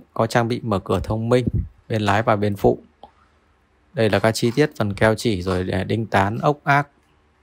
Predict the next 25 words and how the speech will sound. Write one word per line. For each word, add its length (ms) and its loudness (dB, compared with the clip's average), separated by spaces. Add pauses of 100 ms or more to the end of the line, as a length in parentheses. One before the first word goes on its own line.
(1200)
Mọi 160 -4
chi 200 2
tiết 240 2
nguyên 200 2
bản. 200 4 (640)
Đấy. 160 -8 (2500)
Rồi 140 0
là 80 -2
phần 280 -2
táp 220 2
ly 220 4
cửa, 200 4 (840)
phím 260 -2
bấm. 240 2 (1400)
Mọi 200 0
chi 180 -2
tiết 240 2
của 120 4
chiếc 140 -2
xe 240 4
trong 200 -4
tình 160 -2
trạng 240 0
hoàn 200 2
hảo. 320 -2